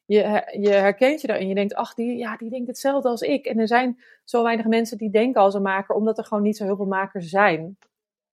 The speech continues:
Wel in de bubbel <laughs> waar wij in zitten, maar dat is echt een bubbel. En ik denk, als jij dus de, die, die artiest echt ziet en, en, en, en, en, ehm,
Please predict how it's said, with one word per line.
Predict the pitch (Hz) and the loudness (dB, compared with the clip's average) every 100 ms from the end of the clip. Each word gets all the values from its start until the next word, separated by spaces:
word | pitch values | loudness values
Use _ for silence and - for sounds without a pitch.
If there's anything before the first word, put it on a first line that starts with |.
| _ - | _ -4
Wel | 180 185 | 4 4
in | |
de | 175 | 4
bubbel | 180 180 175 | 2 0 -2
<laughs> | 180 | -2
waar | 214 | 4
wij | 196 196 | 6 6
in | 180 | 4
zitten, | 180 214 180 | 4 2 2
maar | 185 | -2
dat | 196 | -2
is | |
echt | 185 | -4
een | 180 | 0
bubbel. | 202 226 170 165 - _ _ _ _ | 4 4 2 0 -6 _ _ _ _
En | 196 | -4
ik | 202 | 0
denk, | 202 196 | 0 0
als | 196 196 | -2 2
jij | 202 | 4
dus | 196 190 | 4 2
de, | 202 190 180 | 0 0 -2
die, | 190 190 | -4 -4
die | 190 196 | -4 -4
artiest | 185 202 180 - | -4 -4 -6 -6
echt | 196 _ | -8 _
ziet | - - 262 302 - _ _ _ _ | -8 2 2 2 -8 _ _ _ _
en, | 208 202 202 | 0 0 0
en, | - 196 196 | 0 0 0
en, | - 190 190 | 0 0 0
en, | 202 185 - | 0 0 0
en, | 190 185 180 - _ _ _ | -2 -2 -4 -10 _ _ _
ehm, | - 180 175 175 175 | -6 -2 0 0 -2